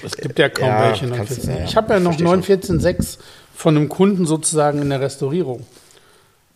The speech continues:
Speaker 1: Silber Metallic, Matching Numbers. Das war am neun vierzehn sechs wahrscheinlich auch relativ selten. Viele neun vierzehn sechsen umgebaut worden, sind dann verbreitert worden
Speaker 2: Ja.
Speaker 1: im G T-Style,
Speaker 2: Ja.
Speaker 1: ähm,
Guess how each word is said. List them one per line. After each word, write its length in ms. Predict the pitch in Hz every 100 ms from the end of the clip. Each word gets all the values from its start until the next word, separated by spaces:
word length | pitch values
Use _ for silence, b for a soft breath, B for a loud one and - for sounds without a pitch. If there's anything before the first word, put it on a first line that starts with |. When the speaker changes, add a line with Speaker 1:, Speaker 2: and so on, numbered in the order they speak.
| _
Speaker 1:
Silber 340 | - 170 175 175
Metallic, 560 | 160 - 156 190 233 220 - -
Matching 640 | 127 143 185 202 - 170
Numbers. 580 | 156 175 208 277 - - _ _ _ - 175
Das 300 | 135 - - - - - - 180
war 100 | 160
am 100 | 139
neun 140 | 147 147
vierzehn 300 | 151 131 131
sechs 240 | 147 151
wahrscheinlich 320 | 143 131 131 135
auch 160 | 151
relativ 320 | 143 127 131
selten. 440 | - 135 131 185 220 B B B -
Viele 240 | 165 151
neun 220 | 165 160
vierzehn 300 | 160 160 151
sechsen 320 | 135 151 -
umgebaut 500 | 135 156 151 123 120
worden, 180 | 117 117
sind 140 | 113 139
dann 120 | 131
verbreitert 580 | 127 117 131 165 160 147
worden 420 | 151 156 160 160 B 117
Speaker 2:
Ja. 220 | 101 101
Speaker 1:
im 160 | 135
G 160 | 117 131
T-Style, 800 | - 165 170 - 156 160 165 170 90 92 120
Speaker 2:
Ja. 140 | 143
Speaker 1:
ähm, 360 | 139 139 139